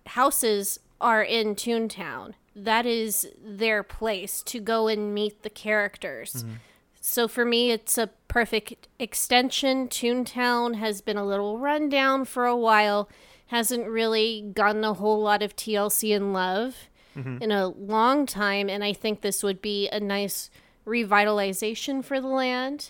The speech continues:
Speaker 1: I think it would be a really strong reason for all age demographics to come out to that corner and edge of the park.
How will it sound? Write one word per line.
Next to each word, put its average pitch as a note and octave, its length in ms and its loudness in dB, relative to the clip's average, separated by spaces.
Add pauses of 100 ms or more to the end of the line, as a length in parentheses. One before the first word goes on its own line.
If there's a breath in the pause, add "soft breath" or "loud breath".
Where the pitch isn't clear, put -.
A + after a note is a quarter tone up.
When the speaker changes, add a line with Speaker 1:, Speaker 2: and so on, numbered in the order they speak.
Speaker 1:
I G#3+ 80 -6
think G3+ 480 -6
it G3+ 160 -10
would G3 320 -6
be G3 460 -6 (480 soft breath)
a A3 200 -2 (200)
really A3 420 0
strong A3 460 4
reason G#3 500 0
for G3 460 -2 (560 soft breath)
all B3 240 2
age A3 300 2
demographics G#3+ 840 2
to A#3 100 -6
come G#3 380 -4
out G3+ 320 -4
to G3+ 140 -6
that F#3 320 -2
corner G3 480 -4
and F#3 380 -6 (200)
edge G#3 320 0
of F#3 140 -6
the G3+ 100 -10
park. - 640 -8